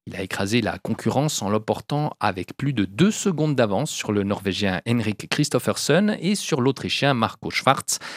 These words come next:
Cette victoire lui permet de battre le record de points au classement général de la Coupe du Monde avec deux mille quarante-deux unités.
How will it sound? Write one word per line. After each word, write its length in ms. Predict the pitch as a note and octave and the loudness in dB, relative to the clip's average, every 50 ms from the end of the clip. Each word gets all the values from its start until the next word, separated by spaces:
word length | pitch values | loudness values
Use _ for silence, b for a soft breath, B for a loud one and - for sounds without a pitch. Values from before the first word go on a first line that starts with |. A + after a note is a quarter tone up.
| B B B B | B B B B
Cette 240 | - - - G2+ - | -14 -12 -12 -12 -14
victoire 320 | - - - - G#2+ G2 F#2+ | -16 -8 -2 0 0 0 0
lui 80 | F#2 | -2
permet 420 | F2+ - F2 F#2+ G2 G#2 G#2 F#2+ E2+ | -4 -4 -6 -4 -2 -2 -2 -2 -4
de 140 | - F2 | -6 -8
battre 440 | E2+ F#2+ A2+ A2 G#2 - - - F#2 | -4 -2 -2 -2 -2 -4 -8 -8 -6
le 120 | F2+ F2+ E2 | -6 -6 -2
record 460 | - - D3 - - E3 D#3+ C#3+ A#2+ | 0 2 2 2 4 2 2 2 2
de 100 | A2 G#2 | 0 -2
points 300 | F#2+ - - C#3 D#3+ F3+ | -2 -2 0 2 2 4
au 100 | D3+ A#2 | 2 2
classement 400 | - - F#2 F2+ - - G2+ G2 | 0 -2 -2 -2 -2 -2 0 0
général 380 | F#2+ F2+ F#2 F#2 F2+ G2 F2+ | 0 -2 -2 -2 -2 -2 -2
de 60 | F2 - | -2 -4
la 140 | - - | -8 -10
Coupe 220 | - - - E3+ D3+ | -8 -4 -2 2 4
du 100 | C#3 B2 | 4 4
Monde 280 | A#2 A#2+ C#3+ E3 E3 | 4 2 0 0 0
avec 320 | C3 G2+ F#2 F#2 - - F#2 | 0 -2 -2 -6 -8 -8 -10
deux 200 | F2+ G#2 C3 D3 | -2 2 2 4
mille 200 | D#3 E3+ C#3+ B2 | 4 2 -2 0
quarante-deux 540 | - B2 A2 G#2+ G#2 G2 F2+ F2 F2 F#2 A2+ | -2 -2 0 0 0 -2 -2 -4 -4 -2 0
unités. 420 | B2+ A#2 F#2+ - - B2+ C3+ C3 | 0 0 0 0 0 0 0 0